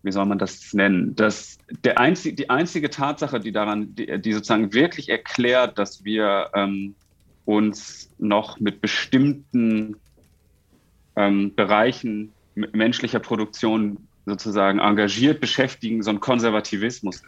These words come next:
ist. Und dass wir nur lang genug warten müssen, bis sich das erledigt hat, sozusagen. Irgendwann ist es dann halt einfach, wenn man, wenn man permanent sieht,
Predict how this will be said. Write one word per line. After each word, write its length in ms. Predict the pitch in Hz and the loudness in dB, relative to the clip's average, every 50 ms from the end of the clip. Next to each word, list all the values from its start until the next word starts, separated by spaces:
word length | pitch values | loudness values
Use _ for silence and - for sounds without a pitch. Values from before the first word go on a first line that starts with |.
| _ | _
ist. 180 | - - - _ _ _ _ _ _ _ _ _ _ _ _ _ | -20 -20 -20 _ _ _ _ _ _ _ _ _ _ _ _ _
Und 160 | - - 104 107 | -4 -2 0 0
dass 120 | 113 - | 0 2
wir 100 | 123 120 | 4 4
nur 240 | 117 117 123 127 123 | 6 6 4 4 4
lang 240 | 117 120 120 135 143 | 4 4 4 4 4
genug 300 | 143 135 127 123 117 104 | 4 2 2 0 0 0
warten 360 | 113 120 131 143 - 127 117 | 0 0 0 0 -2 -4 -6
müssen, 360 | 113 113 107 - - 104 104 | -6 -6 -8 -8 -10 -8 -8
bis 180 | 98 110 101 - | -6 -8 -8 -10
sich 120 | - - | -10 -6
das 260 | - 113 107 - - | -6 -6 -6 -6 -8
erledigt 520 | - - 110 110 120 127 123 110 - - - | -6 -4 -2 0 2 2 0 0 -4 -6 -10
hat, 200 | - - - - | -12 -12 -14 -16
sozusagen. 540 | - - - - - - - - - 98 - | -20 -20 -20 -20 -20 -16 -12 -10 -10 -6 0
Irgendwann 440 | - 139 151 160 151 135 127 120 131 | 2 4 4 4 4 4 4 4 2
ist 140 | 135 131 - | 0 -2 -4
es 100 | 131 - | -4 -4
dann 140 | - 107 107 | -4 -2 -2
halt 120 | 104 - | -2 -2
einfach, 260 | - - - 110 104 | -4 -4 -4 -2 0
wenn 120 | - 123 123 | 0 2 4
man, 160 | 120 117 107 | 4 4 4
wenn 120 | 117 117 | 2 2
man 140 | 123 120 113 | 2 0 -2
permanent 680 | - - - 135 156 160 156 143 139 135 123 123 117 - | -4 -2 0 2 2 2 2 2 0 0 0 -2 -4 -6
sieht, 520 | 101 107 120 131 120 98 - - - - | -6 -6 -4 -4 -4 -6 -6 -10 -16 -20